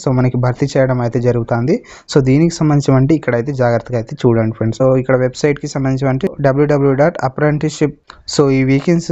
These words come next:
వచ్చేసి, so అప్రెంటిస్ గాను, so భర్తీ చేయడం అయితే జరుగుతుంది కాబట్టి, so ఇక్కడ అఫీషియల్ వెబ్సైట్కి సంబంధించి అంటే ఇక్కడైతే చూడండి. So డబ్ల్యూడబ్ల్యూ డాట్ అప్రెంటిస్‌షిప్ డాట్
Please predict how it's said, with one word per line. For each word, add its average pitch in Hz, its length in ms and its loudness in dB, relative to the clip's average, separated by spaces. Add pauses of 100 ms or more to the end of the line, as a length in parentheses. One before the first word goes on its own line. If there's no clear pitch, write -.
వచ్చేసి, 143 420 -2
so 151 100 -2 (120)
అప్రెంటిస్ 143 540 -2
గాను, 135 240 2
so 147 80 2 (120)
భర్తీ 127 300 -2
చేయడం 131 320 0
అయితే 123 200 -8
జరుగుతుంది 120 460 -2
కాబట్టి, 120 260 -2 (300)
so - 100 2
ఇక్కడ 156 160 -2 (140)
అఫీషియల్ 143 400 -4
వెబ్సైట్కి 139 440 -4
సంబంధించి 131 400 0
అంటే 147 180 0
ఇక్కడైతే 117 420 -2
చూడండి. 113 400 0 (340)
So 143 160 4
డబ్ల్యూడబ్ల్యూ 143 580 -2
డాట్ 143 160 -2 (120)
అప్రెంటిస్‌షిప్ 143 720 -2
డాట్ 127 180 -2